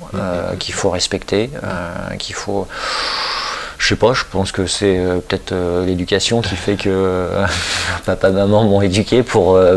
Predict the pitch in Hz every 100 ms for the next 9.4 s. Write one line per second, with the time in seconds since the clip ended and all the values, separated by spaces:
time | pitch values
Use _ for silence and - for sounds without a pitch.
0 | 90 95 - 104 - 156 113 95 104 101
1 | 131 127 107 101 - 107 113 117 - 143
2 | - 95 92 87 87 92 90 92 95 -
3 | 92 90 90 90 95 101 101 104 98 98
4 | 95 98 92 104 - 120 139 110 87 85
5 | 87 87 90 87 85 85 101 95 104 98
6 | - - 101 92 95 104 - 92 87 98
7 | - 113 92 90 85 87 87 - 82 80
8 | 82 87 117 104 73 71 - 104 117 117
9 | 110 95 85 107